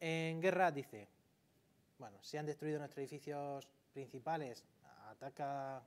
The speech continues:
con todo, y si ya, aquí saco el, el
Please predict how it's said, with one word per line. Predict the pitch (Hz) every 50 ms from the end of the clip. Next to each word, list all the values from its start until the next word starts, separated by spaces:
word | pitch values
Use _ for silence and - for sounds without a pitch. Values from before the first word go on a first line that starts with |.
| - - - - _ - - _ _ _ _ - -
con | - 135 135 131
todo, | - 175 180 185 196 226 240 - - - - - - - - -
y | - 151 165 185 190 208 196 - - - - - - - - - _ _ _ _ -
si | - - 143 135
ya, | 143 170 170 156 -
aquí | 127 135 127 151
saco | 139 151 147 127 123
el, | 117 -
el | - 110 101 98